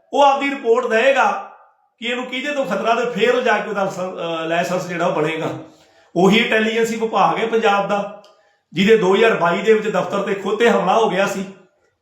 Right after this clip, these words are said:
ਉਹਨਾਂ ਨੂੰ ਪਤਾ ਹੀ ਨਹੀਂ ਸੀ ਲੱਗਾ। ਇਹ ਉਹੀ ਇੰਟੈਲੀਜੈਂਸੀ ਹੈ ਪੰਜਾਬ ਦੀ।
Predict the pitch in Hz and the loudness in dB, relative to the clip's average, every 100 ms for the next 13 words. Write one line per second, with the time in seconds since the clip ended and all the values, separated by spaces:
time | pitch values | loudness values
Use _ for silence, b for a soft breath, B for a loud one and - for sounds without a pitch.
0 | - 180 208 190 190 220 240 - 226 185 | -10 -4 -2 0 2 2 2 -2 -4 0
1 | 196 190 - b b b b 170 175 175 | 0 0 -4 b b b b 2 4 4
2 | 233 233 233 220 240 247 247 254 220 214 | 4 4 2 0 -2 -2 -2 -2 0 2
3 | 214 208 233 220 - | 2 0 -6 -8 -12